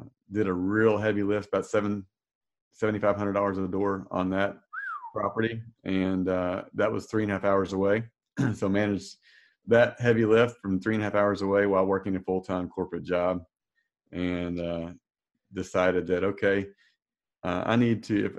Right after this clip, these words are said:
I set a goal for myself to escape corporate America and, and do real estate full-time so I could pursue not only more time with my family, but also mission work is a big passion of mine. And so, um, I've decided to hit that goal that, uh, syndication was gonna be the way to go.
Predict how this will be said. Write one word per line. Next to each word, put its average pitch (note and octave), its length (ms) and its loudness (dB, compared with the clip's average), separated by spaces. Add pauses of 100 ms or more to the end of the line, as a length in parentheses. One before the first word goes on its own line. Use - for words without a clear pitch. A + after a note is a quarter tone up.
I G2+ 180 4
set A#2+ 200 0
a A2+ 60 2
goal G#2+ 220 2
for G#2 80 -6
myself F#2+ 320 -2
to F#2+ 80 -4
escape - 300 -2
corporate F2+ 240 -4
America F2+ 380 -4
and, F2 220 -4
and E2+ 140 -4
do F#2+ 120 0
real F#2 140 0
estate F#2 240 -6
full-time F2+ 460 -2
so F2 140 -4
I E2 40 -2
could - 180 -8
pursue F2+ 540 -2 (360)
not C3+ 120 4
only A2+ 180 4
more G#2+ 200 2
time G2+ 280 0
with F#2 80 -4
my F2+ 140 -2
family, G2+ 260 -2
but F2+ 120 -2
also F2 280 -2
mission F#2 320 -4
work G2+ 220 -2 (160)
is F2+ 180 -6
a E2+ 140 -4
big F2+ 220 -10
passion F#2 340 -2
of F#2 60 -2
mine. G2 300 -2 (440)
And E2+ 220 -6
so, F2+ 440 2
um, F2 440 -2 (340)
I've F2+ 80 -6
decided F#2+ 340 0
to F2 60 -6
hit G#2+ 140 -4
that G2 140 0
goal G#2 460 0
that, F#2 300 -2
uh, E2+ 340 0 (520)
syndication A2 420 2
was F#2 120 -2
gonna G2 60 -2
be G2 80 2
the F#2 80 -2
way F#2 120 2
to F2 60 -2
go. E2+ 320 -4